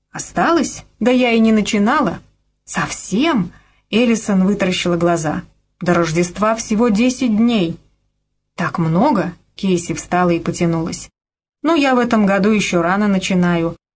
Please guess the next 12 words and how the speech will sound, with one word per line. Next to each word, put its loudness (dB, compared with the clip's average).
Обычно 2
всё -2
покупаю 0
в -8
последний 0
предрождественский 0
день. 0
Люблю 2
суету 0
и 2
праздничную 0
сутолоку». -6